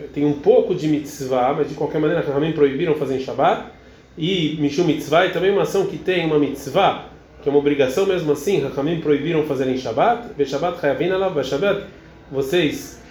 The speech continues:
é, não pode fazer, e também Yom Tov não pode fazer. Velo é Mishum Shvut. E essas são as coisas que Rahamim proibiram fazer em Shabbat e Yom Tov, que não tem nenhuma obrigação, nenhuma mitzvah.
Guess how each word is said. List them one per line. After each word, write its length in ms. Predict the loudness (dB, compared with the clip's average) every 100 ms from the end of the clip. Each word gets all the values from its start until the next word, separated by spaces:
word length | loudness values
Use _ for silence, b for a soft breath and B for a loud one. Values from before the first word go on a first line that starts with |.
| B B -4
é, 760 | 2 6 6 4 0 -2 -4 -4
não 140 | -2
pode 240 | 0 -2
fazer, 280 | -2 -2 -2
e 20 | -2
também 320 | -2 0 -2
Yom 80 | -2
Tov 220 | 0 0
não 60 |
pode 220 | 2 0 2
fazer. 380 | 0 4 4
Velo 260 | 4 0 2
é 80 | 2
Mishum 260 | 0 -2
Shvut. 320 | -4 -4 -2 -2
E 40 |
essas 160 | -4 -4
são 100 | -6
as 80 |
coisas 240 | -2 -2 -2
que 60 |
Rahamim 240 | -2 0 0
proibiram 380 | -2 2 2 2
fazer 560 | 0 2 4 2 -2 B B -8
em 40 |
Shabbat 360 | -2 0 2 2
e 40 |
Yom 100 | 2
Tov, 340 | 4 4 4 0
que 100 | -6
não 120 | -4
tem 120 | -2
nenhuma 260 | -4 -2 -2
obrigação, 420 | -2 -4 -4 -2
nenhuma 180 | -2 -2
mitzvah. 460 | -6 -2 0 0